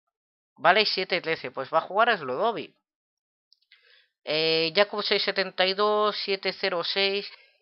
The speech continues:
Vamos a ver, Zerbinski, siete cuarenta y siete.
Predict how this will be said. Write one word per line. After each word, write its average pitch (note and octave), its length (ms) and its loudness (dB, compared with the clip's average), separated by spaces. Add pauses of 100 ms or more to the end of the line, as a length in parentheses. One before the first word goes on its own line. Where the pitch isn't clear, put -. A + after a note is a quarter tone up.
(300)
Vamos E3 260 0
a D#3 40 6
ver, E3+ 260 2 (160)
Zerbinski, E3 800 -4 (920)
siete G3 460 -2
cuarenta E3+ 420 2
y D3+ 120 -4
siete. G3+ 520 0